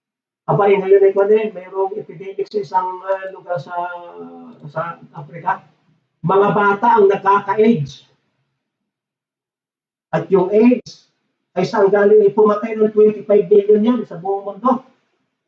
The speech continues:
Galing yan sa pagkain ng unggoy. May nakahuli ng unggoy. Ay kinain, ay labing isa agad ang patay.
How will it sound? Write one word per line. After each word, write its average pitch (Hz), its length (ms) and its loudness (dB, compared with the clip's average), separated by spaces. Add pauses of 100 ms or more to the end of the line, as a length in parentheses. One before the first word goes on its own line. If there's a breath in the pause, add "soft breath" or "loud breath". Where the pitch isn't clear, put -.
(200)
Galing 180 560 0
yan 190 160 0
sa - 160 -6
pagkain 180 560 -4
ng 180 160 -10
unggoy. 175 480 0 (1800)
May 170 160 2
nakahuli 175 480 -2
ng - 160 -16
unggoy. 165 560 -2 (800)
Ay 165 160 -6
kinain, 175 480 -4
ay 165 240 -10
labing 190 320 -8
isa 190 240 -8
agad 160 160 -12
ang 151 160 -10
patay. - 320 -4